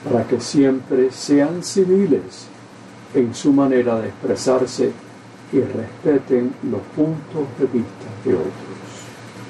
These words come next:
Roguemos al Señor. Por los enfermos que conocemos y también por quienes sufren espiritualmente,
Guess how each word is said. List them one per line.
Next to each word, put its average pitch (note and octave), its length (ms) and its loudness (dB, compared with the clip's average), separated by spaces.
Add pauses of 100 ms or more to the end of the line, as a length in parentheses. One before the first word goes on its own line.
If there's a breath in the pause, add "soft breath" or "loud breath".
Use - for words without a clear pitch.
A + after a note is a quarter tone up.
(580)
Roguemos G#2 540 0
al G2 160 -2
Señor. G#2 320 -4 (2500)
Por B2+ 220 4
los B2+ 240 2
enfermos D#3 840 -2 (400)
que C3 120 2
conocemos A2 720 -2 (1160)
y F#3+ 80 6
también C3 640 2 (420)
por B2+ 200 4
quienes A#2 420 0
sufren B2 600 0 (1120)
espiritualmente, A#2+ 1300 0